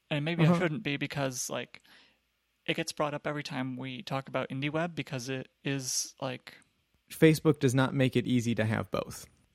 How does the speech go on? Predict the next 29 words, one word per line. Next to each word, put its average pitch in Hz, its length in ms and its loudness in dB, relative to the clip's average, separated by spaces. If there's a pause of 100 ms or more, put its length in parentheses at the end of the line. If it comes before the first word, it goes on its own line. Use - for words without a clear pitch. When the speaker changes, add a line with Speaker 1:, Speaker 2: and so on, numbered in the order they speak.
(260)
Speaker 2:
in 120 120 6
a 120 80 8
way 127 140 8
that, 127 180 6
like, 107 340 -2 (680)
you 190 160 10
can 127 320 8 (180)
have 143 200 6
an 131 80 8
indie 156 200 8
website 104 560 2 (280)
and 107 160 0
still 165 280 6
use 165 260 6
Amazon. 113 580 0 (600)
Speaker 1:
And 165 140 -2
you 190 80 -2
can 220 140 -2
have 175 240 0
a, 180 140 0 (640)
f-, 175 100 -6
f-, - 320 -16 (340)
you 170 120 -4
can 196 200 -4
have 175 420 -2
an 185 80 -4
indie 156 220 -2
website 147 520 0 (240)
that 147 260 0